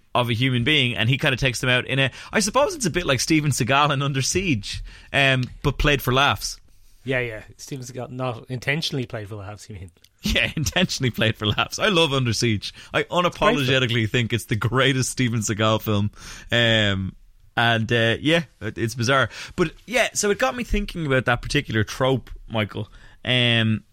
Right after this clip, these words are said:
Speaker 1: so the incompetent badass is very, very common. The most recent example I could think of was Bullet Train. Did you ever watch Bullet Train?
Speaker 2: I didn't watch Bullet Train. It had Brad Pitt in it.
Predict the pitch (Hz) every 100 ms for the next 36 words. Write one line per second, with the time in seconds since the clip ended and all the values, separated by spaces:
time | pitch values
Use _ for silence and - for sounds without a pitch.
0 | - - 156 170 214 240 240 170 127 143
1 | 143 123 - - 131 123 120 104 - -
2 | - - _ _ _ _ - - 127 117
3 | 180 180 160 131 127 120 - 127 110 104
4 | - 147 180 202 151 170 240 - 214 156
5 | 156 135 131 - - 147 147 117 107 -
6 | - 151 151 - 190 226 208 - - 107
7 | 131 - 240 262 311 311 294 - 349 302
8 | - 294 285 - - - 392 415 440 -
9 | 339 330 - 330 277 - 139 120 170 262
10 | 247 - - 208 214 180 - 220 220 156
11 | 110 -